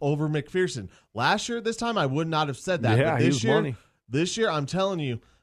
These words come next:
Speaker 1: if it comes down to one of those plays, I am not trusting McPherson to hit that field goal and tell his team we're going to the Super Bowl like he did last year. I, I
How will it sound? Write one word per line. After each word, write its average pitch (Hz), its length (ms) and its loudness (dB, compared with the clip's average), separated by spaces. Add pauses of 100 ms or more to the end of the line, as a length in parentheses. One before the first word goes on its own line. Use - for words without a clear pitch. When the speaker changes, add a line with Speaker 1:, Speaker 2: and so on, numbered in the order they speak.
(200)
Speaker 1:
if 135 140 -2
it 185 120 0
comes 190 260 -2
down 185 180 0
to 160 60 0
one 143 160 2
of 156 40 0
those 151 160 0
plays, 165 320 0
I 151 120 2
am 127 160 0
not 139 200 0
trusting 139 520 -4
McPherson 127 560 -6
to 104 40 -6
hit 127 200 -4
that 120 200 -2
field 139 280 -2
goal 92 260 -6
and 101 80 -8
tell 123 180 -4
his 113 100 -6
team 104 280 -8
we're 104 100 -8
going 107 280 -6
to 107 60 -6
the 101 60 -6
Super 110 300 -10
Bowl 87 280 -12
like 90 180 -12
he 98 100 -16
did 92 140 -10
last 87 280 -14
year. 76 220 -20
I, 110 160 -8
I 104 200 -10